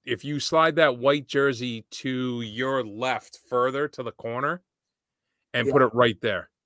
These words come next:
Speaker 2: Yeah.
Speaker 1: I think that'd be a good spot.
Speaker 2: You think it's worth the drive?
Speaker 1: If you got nothing else to do, sure.
Speaker 2: I have nothing else to do. That's what all my friends have said. 'Cause I'm like, "Is that, is that, like, kind of a psycho
Speaker 1: Get a
Speaker 2: thing to do?"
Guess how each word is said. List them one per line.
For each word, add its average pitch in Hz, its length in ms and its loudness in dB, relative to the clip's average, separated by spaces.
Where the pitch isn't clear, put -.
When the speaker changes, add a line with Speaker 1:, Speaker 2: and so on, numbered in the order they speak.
Speaker 2:
Yeah. 208 160 0
Speaker 1:
I 113 60 -2
think 117 80 0
that'd 110 120 0
be 107 80 -2
a - 20 -4
good 98 120 -6
spot. - 200 -4
Speaker 2:
You 202 80 4
think 247 140 6
it's 226 120 4
worth 240 180 4
the 202 60 0
drive? 175 360 0
Speaker 1:
If - 100 -18
you 123 60 0
got 165 80 4
nothing 135 220 0
else 160 180 2
to 104 80 -4
do, 104 160 -4
sure. 120 300 0
Speaker 2:
I 175 60 0
have 196 60 -2
nothing 214 260 -4
else 208 160 -4
to 196 60 -6
do. 156 180 -6
That's 170 200 0
what 226 120 2
all 247 60 2
my 226 160 -4
friends 226 240 -6
have 147 120 -10
said. 131 160 -10
'Cause - 100 -10
I'm 156 100 -6
like, 156 180 -6
"Is 202 100 -6
that, 240 240 -2
is 180 80 -8
that, 208 180 -4
like, 233 140 -6
kind 220 160 -6
of 190 80 -4
a - 20 -6
psycho 190 200 -2
Speaker 1:
Get 131 120 4
a 156 40 4
Speaker 2:
thing 196 120 -4
to 156 220 6
do?" - 40 -8